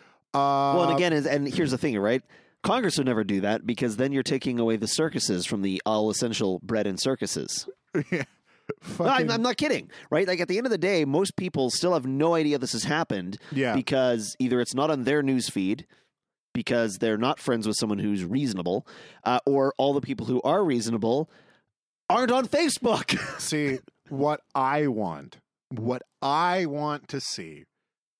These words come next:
Speaker 1: is th-, a law going in that basically makes it so a website whose content is user-based,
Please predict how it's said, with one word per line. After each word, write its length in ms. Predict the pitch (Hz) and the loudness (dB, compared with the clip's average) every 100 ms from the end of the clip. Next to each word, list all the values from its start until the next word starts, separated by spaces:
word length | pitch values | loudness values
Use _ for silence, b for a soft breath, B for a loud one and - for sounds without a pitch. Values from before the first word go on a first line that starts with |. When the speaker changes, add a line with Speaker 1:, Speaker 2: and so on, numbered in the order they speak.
| _ - | _ -2
Speaker 1:
is 480 | 123 120 117 113 - 123 | 0 2 0 -2 -8 -12
th-, 120 | 107 110 107 | -12 -14 -8
a 80 | 123 | -4
law 760 | 117 110 110 120 139 147 165 165 - | -2 -2 -2 0 0 0 -2 -4 -6
going 360 | 151 147 151 143 | -4 -2 -2 -2
in 420 | 110 101 95 95 _ _ _ _ _ - _ _ - | -2 -4 -6 -10 _ _ _ _ _ -20 _ _ -6
that 340 | 123 110 113 | -6 -6 -6
basically 680 | 117 127 120 139 139 135 127 | -4 -2 -2 -6 -4 -2 -2
makes 380 | 120 110 - - | -2 -4 -4 -6
it 200 | 101 - | -6 -8
so 440 | - 113 107 104 113 | -6 -4 -2 -4 -4
a 340 | 110 107 98 - _ _ _ _ _ _ _ | -4 -4 -6 -10 _ _ _ _ _ _ _
website 1000 | 123 120 135 170 175 - 180 190 214 - - _ _ _ _ - | -12 -2 -2 0 -2 -2 0 0 -2 -8 -20 _ _ _ _ -12
whose 680 | - 147 135 135 131 120 127 - | -6 -2 0 0 0 -2 -6 -8
content 920 | - - 143 147 151 - 98 95 90 - | -10 -4 -2 -2 -4 -6 -8 -8 -8 -10
is 280 | 127 110 92 107 | -6 -6 -6 -12
user-based, 1120 | 107 123 165 131 120 92 80 80 104 - | -12 -8 -6 -4 -4 -6 -10 -10 -10 -12